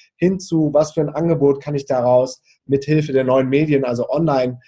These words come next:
kreieren? Wie kann ich ein eigenes, äh, Programm entwickeln, u-, um, äh, dann in den nächsten Step zu gehen, wie verkaufe ich mein Programm?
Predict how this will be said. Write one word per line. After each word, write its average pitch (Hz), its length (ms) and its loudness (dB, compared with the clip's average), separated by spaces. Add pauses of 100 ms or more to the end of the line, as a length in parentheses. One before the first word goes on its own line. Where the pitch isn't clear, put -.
(120)
kreieren? 156 460 -4
Wie 131 60 -2
kann 143 180 -6
ich 135 140 -10
ein 135 40 -10
eigenes, 139 640 -6 (240)
äh, 117 160 -2
Programm 139 480 0
entwickeln, 117 640 -4 (340)
u-, 147 220 -8 (140)
um, 175 600 0
äh, 143 220 0
dann 156 340 0
in 165 120 -2
den 147 100 2
nächsten 151 220 0
Step 147 260 -4
zu 143 120 -4
gehen, 135 280 0
wie 143 120 -4
verkaufe 143 460 -4
ich - 100 -14
mein 120 180 -4
Programm? 107 500 -8